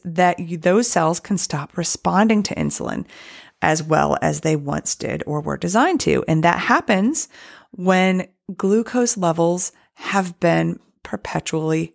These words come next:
high. That can be one of the things that happens, um, over time that kind of leads to insulin re-, resistance. And then the result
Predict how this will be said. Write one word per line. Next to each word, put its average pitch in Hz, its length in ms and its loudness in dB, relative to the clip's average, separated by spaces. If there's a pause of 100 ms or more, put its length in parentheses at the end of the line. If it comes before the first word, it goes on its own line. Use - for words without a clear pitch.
high. - 680 0 (140)
That 170 240 0
can 175 160 -2
be 180 100 2
one 156 300 0
of 165 140 -2
the 156 180 0
things 160 380 -4
that - 100 -4
happens, - 640 -4 (640)
um, 165 340 4
over 165 280 4
time 180 480 0 (320)
that 165 340 -2
kind 165 220 -2
of 160 120 -6
leads 175 420 0
to - 100 -4
insulin 160 320 -6
re-, 156 140 -4 (180)
resistance. 160 500 -4
And 196 180 2
then 254 280 2 (340)
the 190 160 2
result 190 960 2